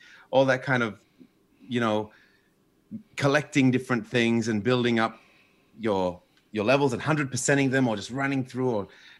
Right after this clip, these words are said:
doing things like, um, even, like, speed runs and time trials and everything that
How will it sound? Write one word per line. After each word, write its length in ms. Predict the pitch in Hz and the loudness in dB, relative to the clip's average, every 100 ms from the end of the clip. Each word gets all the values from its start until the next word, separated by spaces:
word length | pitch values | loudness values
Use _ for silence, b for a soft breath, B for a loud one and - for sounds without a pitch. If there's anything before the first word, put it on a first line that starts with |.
| - | -4
doing 240 | 143 151 | 0 0
things 240 | 151 135 110 | 0 -2 -2
like, 220 | 98 - | -4 -2
um, 400 | 98 92 90 90 _ _ | -2 0 -4 -10 _ _
even, 200 | 151 170 | -2 2
like, 260 | 175 120 - _ _ | 2 0 -4 _ _
speed 360 | - - 202 151 | -10 -2 -2 -2
runs 320 | 120 98 92 | -4 -6 -10
and 100 | 98 | -8
time 320 | 139 175 170 | -2 0 0
trials 460 | 143 135 113 104 101 | 0 0 0 -2 -6
and 140 | 95 - b b b b _ | -12 -14 b b b b _
everything 520 | 170 185 214 220 214 | -4 -2 -2 0 0
that 140 | 175 | 0